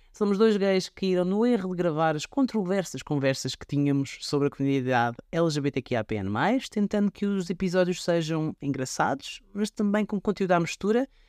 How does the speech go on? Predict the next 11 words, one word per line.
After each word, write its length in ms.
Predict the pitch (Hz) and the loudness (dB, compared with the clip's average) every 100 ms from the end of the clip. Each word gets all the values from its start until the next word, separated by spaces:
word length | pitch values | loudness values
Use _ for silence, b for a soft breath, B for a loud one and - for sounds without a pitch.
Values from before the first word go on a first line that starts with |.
| _ _ | _ _
e 60 | 208 | -8
sempre 260 | - 220 208 | 0 2 2
com 100 | 196 | 0
uma 80 | |
mensagem 560 | 185 175 175 170 170 170 | 0 2 2 0 0 -4
para 200 | 170 180 | -4 -6
refletir 400 | 175 - 165 - 156 | -6 -4 -4 -2 -4
um 40 | |
bocadinho 360 | 143 147 143 135 | -2 0 2 0
no 60 | |
final. 340 | 127 120 62 | -2 -6 -8